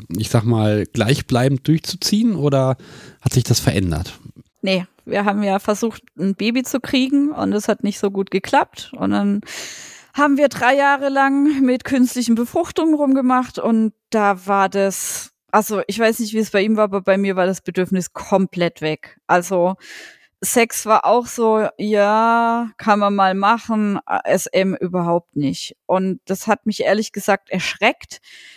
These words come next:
Speaker 2: Ich dachte so, „Oh mein Gott, äh, stimmen diese ganzen Klischees, wenn man verheiratet ist, wird man dann so eine komische, langweilige, brave Ha-, Stino-Hausfrau, das will ich nicht.“
Speaker 1: Das, du warst es offenbar eine Zeit lang, ne?
Speaker 2: Ja.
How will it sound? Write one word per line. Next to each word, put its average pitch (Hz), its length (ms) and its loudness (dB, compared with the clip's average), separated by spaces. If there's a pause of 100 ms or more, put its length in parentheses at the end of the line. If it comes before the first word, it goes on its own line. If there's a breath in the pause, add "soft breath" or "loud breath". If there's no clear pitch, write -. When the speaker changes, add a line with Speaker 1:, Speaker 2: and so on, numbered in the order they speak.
Speaker 2:
Ich - 180 -10
dachte 214 340 -2
so, - 220 -4
„Oh 190 100 0
mein 175 340 0
Gott, - 400 -2 (480 loud breath)
äh, 208 400 2
stimmen 269 520 0
diese 294 280 -4
ganzen 277 400 0
Klischees, 269 720 0
wenn 269 140 2
man 262 160 2
verheiratet 254 720 0
ist, 247 260 0
wird 247 240 2
man 254 140 2
dann 247 180 2
so 247 120 -4
eine 240 180 2
komische, 254 560 0
langweilige, 233 680 0
brave 240 540 0
Ha-, 233 180 0
Stino-Hausfrau, 254 1200 0
das 269 280 0
will 330 120 4 (120)
ich - 180 -2
nicht.“ - 480 0 (1000)
Speaker 1:
Das, - 240 0
du 120 240 0
warst 180 260 0
es 127 100 2
offenbar 107 300 0
eine 92 160 0
Zeit - 340 0
lang, 87 200 -2
ne? 185 180 0
Speaker 2:
Ja. 233 220 0